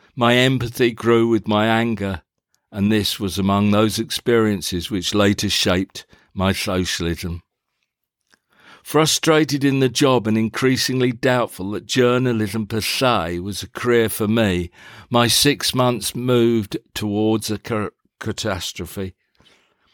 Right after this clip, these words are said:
Without a news story once a week, I was going to be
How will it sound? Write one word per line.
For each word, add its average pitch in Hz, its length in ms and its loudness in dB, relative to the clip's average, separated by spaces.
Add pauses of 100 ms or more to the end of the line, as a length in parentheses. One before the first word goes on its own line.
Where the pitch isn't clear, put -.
(300)
Without 135 500 2
a - 20 -4
news 139 320 2
story 127 560 2
once 117 480 -6
a 139 80 2
week, 120 480 0
I 113 80 -2
was 117 200 0
going 123 260 0
to 123 100 -4
be 113 280 -4